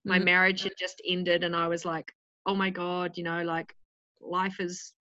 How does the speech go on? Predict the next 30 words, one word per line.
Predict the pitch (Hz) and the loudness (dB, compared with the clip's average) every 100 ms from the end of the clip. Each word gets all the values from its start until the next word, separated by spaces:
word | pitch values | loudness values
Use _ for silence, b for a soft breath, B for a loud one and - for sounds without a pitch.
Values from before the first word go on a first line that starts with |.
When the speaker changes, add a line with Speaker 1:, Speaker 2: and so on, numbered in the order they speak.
| _ _ | _ _
Speaker 1:
shit, | - - 190 185 - | -6 -2 0 -2 -4
and | 156 | -8
I've | 156 | -6
gotta | 185 180 | -2 -2
get | 180 175 | -2 0
out | 170 | 0
of | 180 | 0
here." | 180 175 175 165 | 0 0 0 0
And | 175 B B B B B - | -4 B B B B B 0
so | 196 | 2
I | 185 | 4
ran | 190 190 | 6 6
off, | 185 190 - | 4 0 -2
ran | 190 185 | 2 2
off | 190 | 0
to | - | 0
Bali. | 185 175 165 170 302 _ _ _ _ _ B _ - - - | 2 2 2 0 -2 _ _ _ _ _ B _ -14 -10 -2
And, | 190 196 | 0 2
um, | 190 185 190 196 - _ b b _ - | 2 2 2 0 -6 _ b b _ 2
yeah, | 285 220 | 6 8
and | 196 | 8
I | 190 | 4
got | 196 196 | 2 -2
here | 190 208 202 196 | 2 4 4 4
and, | 185 185 | 4 2
um, | 190 180 180 190 - _ - _ | 2 0 0 -2 -6 _ -20 _
it | 208 | 0
was | 196 - | 0 2
funny | 208 190 | 2 2
because | 190 202 190 | 2 0 0